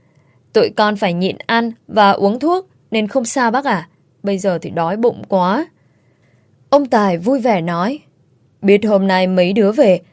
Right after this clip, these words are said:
ba đã đặt ngoài quán đồ phố làm mấy món ăn, để ba gọi họ mang đến nhá." Như Thạch vỗ tay.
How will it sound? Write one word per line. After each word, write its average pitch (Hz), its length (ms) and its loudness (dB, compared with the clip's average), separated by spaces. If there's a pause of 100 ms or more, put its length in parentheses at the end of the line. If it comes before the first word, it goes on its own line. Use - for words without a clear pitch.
(180)
ba 269 240 0
đã 240 120 2
đặt 240 160 0
ngoài 190 280 0
quán 190 260 -2
đồ 247 140 4
phố 185 300 0
làm 220 260 -2
mấy 175 140 0
món 233 200 -2
ăn, 240 240 -2 (380)
để 180 140 -2
ba 180 100 2
gọi 185 220 -2
họ 202 100 -6
mang 202 320 0
đến 185 220 0
nhá." 294 180 -2 (720)
Như 311 160 0
Thạch 262 200 -2
vỗ 196 260 0
tay. 233 320 -2